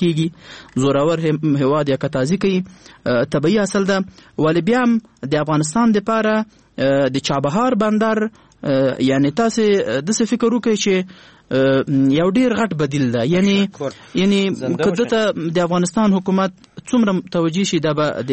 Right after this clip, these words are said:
Speaker 1: افغانستان د
Speaker 2: تشکر، جناب
Speaker 1: اقتصاد او
Speaker 2: وادی
Speaker 1: د
Speaker 2: صاحب.
Speaker 1: تجارت دپاره یو ګټور
Speaker 2: زنده
Speaker 1: لاره
Speaker 2: باشین،
Speaker 1: ده.
Speaker 2: ج-، جناب وادی صاحب. یعنی در
Speaker 1: تشکر.
Speaker 2: کل، بحث شما گفتش-، گفتنی شما این هست که بندر چابهار تنها از افغانستان نیز، از هند هم است، تا که از این بندر به خاطر فرستادن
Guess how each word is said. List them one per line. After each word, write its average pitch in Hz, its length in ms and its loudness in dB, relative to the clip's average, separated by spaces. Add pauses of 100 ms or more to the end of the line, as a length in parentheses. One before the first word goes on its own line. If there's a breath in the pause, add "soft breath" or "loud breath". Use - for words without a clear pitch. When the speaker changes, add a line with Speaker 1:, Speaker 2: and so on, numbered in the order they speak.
(120)
Speaker 1:
افغانستان 135 480 0
د 135 80 -2
Speaker 2:
تشکر، 127 300 2
جناب 117 60 -4
Speaker 1:
اقتصاد 170 420 0
او 165 60 0
Speaker 2:
وادی 147 100 -2
Speaker 1:
د - 20 -6
Speaker 2:
صاحب. 101 100 -4
Speaker 1:
تجارت 135 320 -2
دپاره 135 340 -2
یو 123 80 0
ګټور 123 280 -2
Speaker 2:
زنده 120 140 0
Speaker 1:
لاره 135 80 0
Speaker 2:
باشین، 156 200 -2
Speaker 1:
ده. 117 200 -2
Speaker 2:
ج-، - 60 -16
جناب 123 240 0
وادی 110 260 0
صاحب. 135 200 -4
یعنی 170 120 2
در 160 120 0
Speaker 1:
تشکر. 147 240 -8
Speaker 2:
کل، 180 300 2 (760)
بحث 139 260 -4
شما 120 300 -4
گفتش-، - 340 -6
گفتنی 120 400 -4
شما 120 340 -2
این 151 180 -2
هست 139 320 -4
که 139 220 -2 (520 loud breath)
بندر 143 400 0
چابهار 135 400 -4
تنها 131 320 -2
از 127 100 -4
افغانستان 120 560 -2
نیز، 143 220 -2
از 117 180 -2
هند 170 320 -2
هم 123 180 -2
است، 107 220 -6
تا 117 120 -2
که 117 120 -4
از 110 100 -4
این 123 80 -2
بندر 120 440 -2
به 123 80 -4
خاطر 120 380 -4
فرستادن 113 580 -4